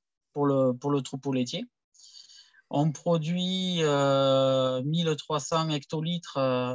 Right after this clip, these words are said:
à mille cinq cents hectolitres suivant les années, si c'est sec, si c'est pas sec, si le foin est de qualité ou pas. Et on travaille pour la société Sodial, euh,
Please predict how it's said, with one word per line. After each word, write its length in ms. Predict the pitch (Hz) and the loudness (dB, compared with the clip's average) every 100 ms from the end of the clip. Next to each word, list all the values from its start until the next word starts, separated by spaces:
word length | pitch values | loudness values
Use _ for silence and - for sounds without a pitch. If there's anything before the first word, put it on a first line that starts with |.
| - | -4
à 160 | - 127 | -2 0
mille 320 | 147 160 147 | 0 0 -2
cinq 180 | 143 143 | -2 -2
cents 140 | 139 | -2
hectolitres 560 | 147 135 151 165 - 131 | -4 -4 -6 -6 -6 -8
suivant 220 | - 143 | -4 0
les 260 | 139 135 135 | 0 0 -2
années, 480 | 135 147 156 151 139 | -2 -2 -2 -2 -4
si 160 | - | -8
c'est 140 | 120 123 | -6 -6
sec, 360 | - 143 147 | -2 0 -2
si 80 | - | -6
c'est 120 | 139 | -6
pas 140 | 131 123 | -4 -2
sec, 280 | 143 147 | -2 -4
si 100 | - | -2
le 120 | 127 123 | -4 -4
foin 240 | 139 135 | -2 -2
est 80 | 127 | -2
de 100 | 127 | -2
qualité 480 | 131 127 127 135 135 | -2 -2 -2 -2 -4
ou 80 | |
pas. 240 | 123 170 - _ _ - - - - - _ _ | -4 -4 -6 _ _ -20 -20 -20 -20 -20 _ _
Et 220 | 127 131 143 | -2 2 2
on 100 | 143 | 2
travaille 360 | 147 151 175 | 2 2 0
pour 100 | 160 | 0
la 80 | 147 | -4
société 440 | 151 139 147 170 | -4 -6 -4 -4
Sodial, 540 | 170 - 160 143 117 120 _ - | -4 -6 -4 -2 -4 -6 _ -12
euh, 880 | 117 113 113 113 110 110 113 110 | -8 -6 -6 -4 -4 -4 -6 -8